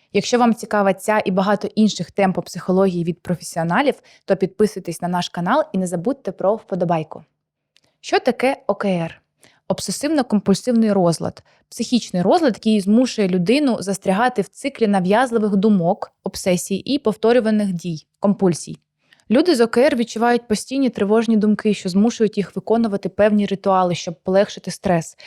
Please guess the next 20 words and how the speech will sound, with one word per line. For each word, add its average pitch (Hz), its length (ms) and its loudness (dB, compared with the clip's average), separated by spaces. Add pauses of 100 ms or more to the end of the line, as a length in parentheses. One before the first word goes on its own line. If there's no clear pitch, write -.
(280)
І 208 40 0
якщо 247 240 0
ви 254 100 2
думаєте, 240 380 2
що - 180 -4
це 226 260 -2
класно, 240 500 2
адже 208 180 2
людина 214 320 2
справляється, 226 720 0 (120)
то 220 320 2
це 233 180 -4
не 226 140 0
зовсім 185 360 -2
так. 165 320 -6 (280)
Ці 240 180 -2
дії 247 360 2
не 202 200 4
допомагають 240 640 4
довготривало, 202 600 2